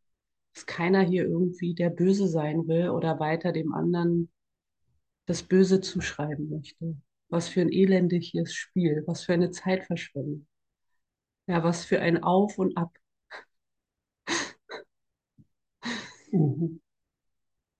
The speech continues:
Speaker 1: Und was für ein riesiges, was für eine Ausdehnung in dieser Gleichheit, in dieser Ebenbürtigkeit zu sein. Ne?
Speaker 2: Mhm.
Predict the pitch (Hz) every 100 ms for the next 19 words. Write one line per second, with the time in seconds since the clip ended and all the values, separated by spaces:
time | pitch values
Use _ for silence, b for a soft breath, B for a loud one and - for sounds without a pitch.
0 | - 175 - 175 170 - 185 - 170 170
1 | 165 185 208 220 202 190 180 180 - -
2 | _ 233 175 170 165 180 - - 170 -
3 | - 196 247 285 - - 160 160 160 -
4 | 170 165 170 170 170 175 226 254 - 143
5 | 143 139 170 160 175 - - 202 240 247
6 | 208 160 151 - - - - 170 - 143
7 | 151 151 147 - 170 175 190 - 190